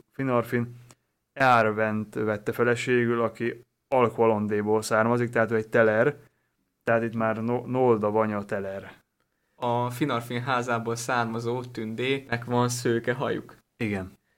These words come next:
Speaker 2: Akkor így szerintem rá is térhetünk a gyerekekre.
Speaker 1: Uha, ez, ez most komoly lesz. Na, tehát akkor kezdjük ugyanúgy, ahogy mentünk,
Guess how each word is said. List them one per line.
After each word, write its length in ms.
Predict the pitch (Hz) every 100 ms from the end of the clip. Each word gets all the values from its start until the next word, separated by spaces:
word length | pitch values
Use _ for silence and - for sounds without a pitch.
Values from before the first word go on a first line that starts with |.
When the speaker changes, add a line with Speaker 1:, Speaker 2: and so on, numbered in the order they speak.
| _ _ _ _ _ _ _ _ _ _ -
Speaker 2:
Akkor 220 | 135 143
így 60 | 135
szerintem 340 | 156 143 147
rá 100 | 143
is 140 | 120
térhetünk 380 | - 123 120 127
a 40 | 131
gyerekekre. 640 | 123 113 117 113 123 120
Speaker 1:
Uha, 220 | 107 107 - - - - -
ez, 280 | 156 135 -
ez 220 | 151 135
most 240 | 131 120
komoly 340 | - 120 107 101
lesz. 380 | 101 - - - _ _ _ _ _ _ - _ _ -
Na, 320 | 120 117 101 - _
tehát 200 | 127 127
akkor 200 | 131 147
kezdjük 520 | - 185 170 147 - _ _ _ _ _ _ _
ugyanúgy, 420 | 147 131 127 120
ahogy 280 | 113 110 107
mentünk, 540 | 135 139 123 156 156